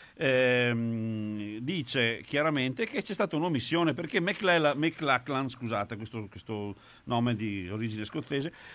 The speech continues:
eh, aveva concentrato l'inquinamento de-, l'attenzione, diciamo, su questo inquinamento da fas nella Valle del Po,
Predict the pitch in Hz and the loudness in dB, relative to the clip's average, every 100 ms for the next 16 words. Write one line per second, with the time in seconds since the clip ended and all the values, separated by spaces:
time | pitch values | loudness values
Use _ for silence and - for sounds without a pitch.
0 | - - 165 147 151 151 214 240 - 208 | -18 0 4 4 2 2 4 4 4 0
1 | 240 208 170 160 160 202 214 165 170 196 | 0 0 4 4 4 2 2 0 -2 0
2 | 180 165 139 131 120 127 143 135 123 120 | 2 4 4 2 0 2 2 4 2 0
3 | 135 147 139 120 120 113 127 120 117 110 | 0 2 2 4 0 -2 -2 0 0 -4
4 | 98 135 113 139 131 120 117 123 127 135 | -6 -8 -6 -6 -4 -2 -2 -2 -4 -6
5 | - 151 - 220 208 160 190 170 120 - | 0 0 0 0 2 6 4 4 -2 2
6 | 160 160 | 2 2